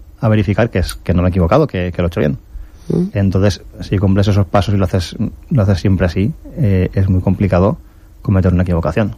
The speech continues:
Speaker 2: Claro, tu, tu papel, eh, dentro de, de la clínica, un embriólogo, un biólogo,
Speaker 1: Ujú.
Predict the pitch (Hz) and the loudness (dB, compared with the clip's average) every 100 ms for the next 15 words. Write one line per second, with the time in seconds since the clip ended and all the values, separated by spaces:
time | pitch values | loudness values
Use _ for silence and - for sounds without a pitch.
0 | - - - - - - - - - - | -14 -20 -20 -20 -20 -20 -18 -18 -18 -20
1 | - 190 175 - 143 135 127 123 120 - | -2 0 0 2 2 2 0 0 -2 -4
2 | - 127 120 - 147 220 311 - - 123 | -8 -4 -2 2 2 2 -2 -6 -4 -2
3 | 117 120 120 - 139 131 117 110 90 117 | 0 0 0 0 0 2 2 0 -2 -2
4 | 113 107 135 143 135 151 127 127 127 120 | -2 0 2 2 2 -2 0 0 2 2
5 | 117 113 110 120 143 139 131 135 127 123 | 0 -2 0 2 2 2 0 0 0 0
6 | 120 107 - 123 131 151 131 135 165 - | 0 -2 -2 0 2 2 2 -2 -4 -6
7 | 104 90 | -4 -4